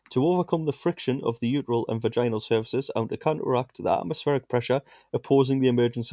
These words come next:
of a child. In the case of a woman who is fully developed, uh, who has a fully developed muscular system and has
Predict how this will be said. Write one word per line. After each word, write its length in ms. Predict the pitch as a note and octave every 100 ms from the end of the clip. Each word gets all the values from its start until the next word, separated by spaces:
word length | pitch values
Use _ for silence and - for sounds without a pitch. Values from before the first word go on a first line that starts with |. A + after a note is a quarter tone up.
| -
of 100 | A#2+
a 40 | B2
child. 420 | - A2+ G2 - _ _ _ _ -
In 60 | C3+
the 80 |
case 320 | B2+ F3+ F#3 F3
of 80 |
a 40 | D3
woman 300 | C3+ C3 C3+
who 220 | C3 C3
is 100 | B2+
fully 320 | - D3 D#3
developed, 480 | C#3 B2 B2+ C3 - -
uh, 120 | F#2+ -
who 200 | B2 C3
has 200 | B2 C3+
a 60 | B2
fully 260 | A#2+ A2
developed 340 | A2 G#2+ G#2 A2
muscular 340 | A2 - A2+
system 240 | - B2+ C#3 - - -
and 200 | A#2 B2
has 220 | C3+ B2+